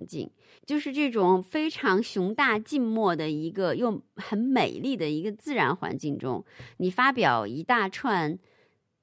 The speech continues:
个人的想法，是，是相当没有意义而且无力的。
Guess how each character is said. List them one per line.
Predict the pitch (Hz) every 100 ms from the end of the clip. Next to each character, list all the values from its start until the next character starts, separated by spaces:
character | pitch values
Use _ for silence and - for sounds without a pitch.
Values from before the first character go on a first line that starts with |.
| _ _ _
个 | 294 220
人 | 185
的 |
想 | 220 - 131 202
法， | - -
是， | -
是 | 208 185
相 | - 240
当 | 247 247
没 | 240 185
有 | 151
意 | 214 175
义 | 131
而 | 104
且 | 170 -
无 | 55 117
力 | 180 170
的。 | - 101